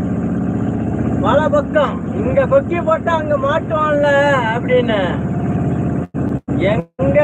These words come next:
கொக்கி போட்டாலும் நான் மாட்ட மாட்டேன், நீங்க மாட்டிடுவீங்க அப்படின்னு. என்கிட்ட தப்பிக்க முடியாது. நீ எங்க கோல் போட்டாலும் என்கிட்ட உங்க, உங்க வேலை ஆகாது. டபுள் கேம் விளையாண்டுட்டு இருக்கிறாங்க. அந்த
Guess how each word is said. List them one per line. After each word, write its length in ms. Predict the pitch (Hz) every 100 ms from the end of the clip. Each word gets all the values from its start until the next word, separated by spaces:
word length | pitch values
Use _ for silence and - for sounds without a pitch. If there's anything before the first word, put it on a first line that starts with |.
| 285
கொக்கி 320 | 277 - 320
போட்டாலும் 480 | 302 294 320 339 640
நான் 460 | 294 539 523 508
மாட்ட 240 | 494 - -
மாட்டேன், 460 | 208 - - - 190 - - - - - - - - - - - - - - - - -
நீங்க 320 | - 571 311 285 277 - 254
மாட்டிடுவீங்க 680 | 269 294 285 294 262 254 247
அப்படின்னு. 520 | 226 214 208 196 180 156 147 139 - -
என்கிட்ட 400 | 185 233 247 233
தப்பிக்க 340 | 185 226 240 240
முடியாது. 500 | 226 208 214 196 196 190
நீ 100 | - 185
எங்க 380 | 196 247 277 285
கோல் 280 | - - 554
போட்டாலும் 560 | 539 523 508 508 523
என்கிட்ட 440 | 453 494 494 494 508
உங்க, 260 | 233 226 214 - - -
உங்க 220 | - 208
வேலை 320 | 196 202 202
ஆகாது. 480 | 185 190 190 180 147 151 - - - - - - - - - - - - - -
டபுள் 320 | - - 349 349
கேம் 240 | 349 370
விளையாண்டுட்டு 400 | 339 349 349 339
இருக்கிறாங்க. 380 | 330 320 311 285 233 196 - - -
அந்த 220 | - -